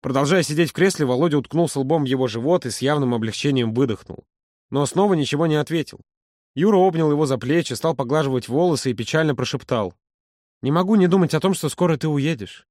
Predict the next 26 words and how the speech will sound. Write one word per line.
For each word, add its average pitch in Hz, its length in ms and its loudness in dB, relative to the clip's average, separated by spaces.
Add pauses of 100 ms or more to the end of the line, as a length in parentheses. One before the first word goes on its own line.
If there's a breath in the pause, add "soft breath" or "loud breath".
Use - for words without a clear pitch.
(220)
И 117 60 -6
мне 139 140 2
ужасно 147 340 0
хочется 139 380 -6
сделать 131 300 -2
так, 156 200 -2
чтобы 120 260 -6
там, 156 280 -2
в - 20 -12
Харькове, 120 500 -4
ты 120 80 -6
ощущал 127 380 -4
моё 143 220 -2
присутствие. - 720 -8 (420)
Поэтому 175 300 2
я 202 80 4
подумал 208 280 4
о 196 60 2
психоаналитике, 196 800 0
чтобы 147 260 -2
ты 196 240 2
мог 170 240 0
делиться 160 360 -4
с 143 100 -6
ним 196 100 0
переживаниями». 160 840 -2